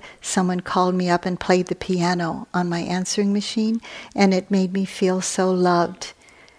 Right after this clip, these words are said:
and I never discovered who that was," you know, during the times when we didn't have the cell phone where we could see who was calling, I guess.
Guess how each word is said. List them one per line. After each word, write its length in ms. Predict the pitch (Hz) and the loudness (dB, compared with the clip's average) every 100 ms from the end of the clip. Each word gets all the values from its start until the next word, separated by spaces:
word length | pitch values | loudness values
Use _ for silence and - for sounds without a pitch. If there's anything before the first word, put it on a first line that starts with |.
| _ _ - | _ _ -2
and 160 | 190 | 0
I 100 | 185 | 2
never 320 | 180 185 190 | 2 2 2
discovered 600 | 180 180 - - 170 170 | 2 -2 -2 -4 -2 -4
who 160 | - 175 | -4 -4
that 220 | 165 165 | -4 -6
was," 640 | 190 170 165 - - - - _ _ _ _ _ - | -6 -6 -6 -8 -12 -14 -16 _ _ _ _ _ -12
you 60 | 190 | -6
know, 280 | 170 170 165 - - - - - _ | -6 -6 -12 -20 -20 -20 -20 -20 _
during 240 | - 185 165 | 0 2 2
the 80 | 160 | 0
times 460 | - 165 160 - | 0 0 0 -2
when 160 | 165 160 | -4 -2
we 100 | 160 | -2
didn't 280 | 165 - 165 | -2 -2 -4
have 340 | 165 160 - | -4 -6 -10
the 180 | - 180 _ | -14 -14 _
cell 320 | - - 170 | -2 4 4
phone 320 | 165 165 175 | 2 -6 -4
where 160 | 165 160 | -4 -2
we 140 | 165 | -4
could 160 | 160 160 | -4 -8
see 200 | - 170 | -6 -4
who 120 | 160 | -4
was 160 | - - | -8 -8
calling, 440 | - 165 170 165 | -6 -4 -2 -4
I 100 | 160 | -6
guess. 380 | 165 175 175 - | -4 -4 -4 -12